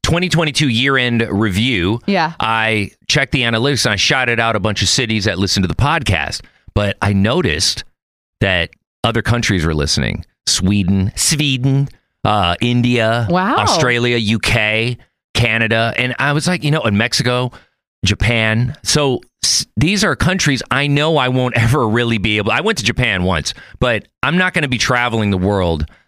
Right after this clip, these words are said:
Speaker 1: like some of these D Js I've done intros for that travel all
Speaker 2: You
Speaker 1: around
Speaker 2: don't
Speaker 1: the
Speaker 2: want
Speaker 1: world.
Speaker 2: to?
Speaker 1: I would, I did at one point. I did.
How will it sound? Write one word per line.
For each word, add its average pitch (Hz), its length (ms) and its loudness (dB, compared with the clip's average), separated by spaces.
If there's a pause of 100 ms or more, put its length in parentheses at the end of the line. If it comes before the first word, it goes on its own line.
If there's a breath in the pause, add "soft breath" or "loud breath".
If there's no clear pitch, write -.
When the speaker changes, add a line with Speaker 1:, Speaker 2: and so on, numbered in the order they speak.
Speaker 1:
like 98 140 0
some 123 140 0
of 110 80 0
these 98 160 0
D 110 180 0
Js 90 280 0
I've 90 140 -2
done 87 160 0
intros 87 440 0
for 80 300 0
that 80 160 -2
travel 98 360 0
all 85 180 2
Speaker 2:
You 82 60 0
Speaker 1:
around 85 120 0
Speaker 2:
don't - 80 0
Speaker 1:
the - 60 0
Speaker 2:
want 80 120 0
Speaker 1:
world. 453 140 0
Speaker 2:
to? - 120 -14
Speaker 1:
I 170 140 0
would, 196 260 2
I 151 120 -2
did 175 260 0
at 131 100 -2
one 104 180 0
point. 85 320 0
I 107 100 -2
did. 95 360 -2